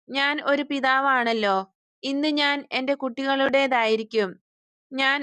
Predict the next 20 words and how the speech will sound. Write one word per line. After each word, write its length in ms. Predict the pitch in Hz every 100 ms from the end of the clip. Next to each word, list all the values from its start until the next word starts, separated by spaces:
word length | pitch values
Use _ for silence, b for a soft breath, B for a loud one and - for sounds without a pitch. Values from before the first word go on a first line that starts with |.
| -
ഒരു 200 | 269 277
ഭർത്താവാണ്, 840 | 277 247 254 262 262 226 208 190 175 - _ _ _
ഇന്നത്തെ 400 | 254 269 285 311
ദിവസം 480 | 294 285 277 277 277 269
എൻ്റെ 240 | - 254 277
ഭാര്യയ്ക്ക് 560 | 285 247 247 262 247
വേണ്ടി 320 | 277 277 269 285 -
ഞാൻ 180 | 262 254
ചെലവഴിക്കും. 680 | 254 240 240 226 220 220 180 185 _ _ _ _ _
ഞാൻ 260 | 254 269 277 -
ഒരു 180 | 277 285
സഹോദരനാണ്, 1000 | 294 254 254 254 269 269 262 233 208 185 - _ _ _ _
ഇന്ന് 320 | 269 277 294 285
എൻ്റെ 220 | 262 269
സഹോദരന്മാരോടൊത്ത് 1300 | 277 - 254 247 254 277 277 269 269 269 262 254 262 254 -
ഞാൻ 180 | 247 254
സന്തോഷിക്കും. 840 | 254 240 233 233 240 262 233 196 175 _ _ _ _ _ _
ഞാൻ 280 | 269 285 302 302
ഒരു 160 | 277 285
പുത്രനാണ്, 800 | 269 247 277 277 262 226 202